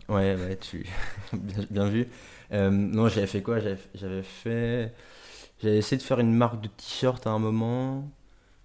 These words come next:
Euh, enfin, vraiment plein, plein de trucs différents.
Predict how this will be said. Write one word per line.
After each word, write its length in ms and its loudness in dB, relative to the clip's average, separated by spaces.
Euh, 760 -2
enfin, 220 4
vraiment 340 6
plein, 320 0
plein 140 2
de 40 0
trucs 160 -4
différents. 640 -2